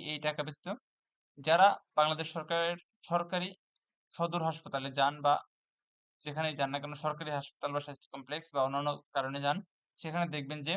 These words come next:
মাত্র পাঁচ টাকা দশ টাকার টিকিট কেটে আপনি একজন এমবিবিএস ডক্টর দেখাতে পারতেছেন। কিন্তু ওই ডাক্তার যারা, তাদের ডিউটি কিন্তু আট ঘন্টা,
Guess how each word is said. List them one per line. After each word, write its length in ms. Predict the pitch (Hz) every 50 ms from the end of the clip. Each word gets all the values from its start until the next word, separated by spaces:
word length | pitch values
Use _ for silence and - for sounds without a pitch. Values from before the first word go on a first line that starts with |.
| 208 - _ _ _ _ _ _ _ -
মাত্র 320 | 151 151 156 156 170 185 180 180
পাঁচ 160 | 165 143 147 -
টাকা 180 | - 160 160 156
দশ 140 | 143 147 143
টাকার 200 | - 151 165 160 165 -
টিকিট 260 | - 170 - 196 190 - -
কেটে 160 | 156 143 143
আপনি 160 | 135 139 151 135
একজন 340 | - 147 147 139 147 156 147 -
এমবিবিএস 560 | - 160 165 160 156 175 165 175 175 180 175 - - _ _ -
ডক্টর 320 | 151 143 147 - 165 151 143
দেখাতে 340 | 123 143 139 143 147 143 147
পারতেছেন। 460 | - 135 127 - _ - - - 123 - _ _ _ _ _ _ _ -
কিন্তু 200 | 151 147 143 156 - 139
ওই 160 | 170 175 175 165
ডাক্তার 360 | 165 151 143 143 - - 170 165
যারা, 200 | 156 165 180 185 - - _ _ _ _ _ _ _ -
তাদের 220 | 147 143 151 143
ডিউটি 220 | 139 156 156 156 170
কিন্তু 200 | 175 175 180 175
আট 160 | 139 135 139 127
ঘন্টা, 280 | 147 151 147 143 117